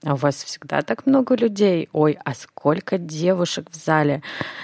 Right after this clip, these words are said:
На самом деле наше вот, э, гендерное распределение, оно действительно,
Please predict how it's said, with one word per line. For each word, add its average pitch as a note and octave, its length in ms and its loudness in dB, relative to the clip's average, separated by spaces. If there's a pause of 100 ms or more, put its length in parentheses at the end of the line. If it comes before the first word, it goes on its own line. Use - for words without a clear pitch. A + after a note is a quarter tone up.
На E3 100 2
самом E3+ 320 2
деле E3 600 2
наше D#3+ 340 0
вот, D3+ 300 -8
э, D3 420 0
гендерное D3+ 640 0
распределение, E3 1120 2 (200)
оно E3 460 2
действительно, E3 840 -2